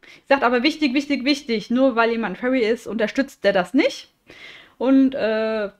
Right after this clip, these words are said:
für euch, liebe Furry-Artists, für euch ist es besonders wichtig, dass ihr vielleicht die Symboliken kennt, dass ihr euch halt nicht ins Fettnäpfchen setzt und halt, ähm,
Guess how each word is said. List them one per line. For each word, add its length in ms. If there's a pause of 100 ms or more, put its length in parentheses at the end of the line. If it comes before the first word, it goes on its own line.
(160)
für 80
euch, 440
liebe 300
Furry-Artists, 920 (500)
für 140
euch 160
ist 80
es 160
besonders 460
wichtig, 300
dass 180
ihr 80
vielleicht 240
die 80
Symboliken 480
kennt, 260
dass 240
ihr 100
euch 280
halt 240
nicht 280
ins 200
Fettnäpfchen 560
setzt 260
und 180
halt, 240
ähm, 440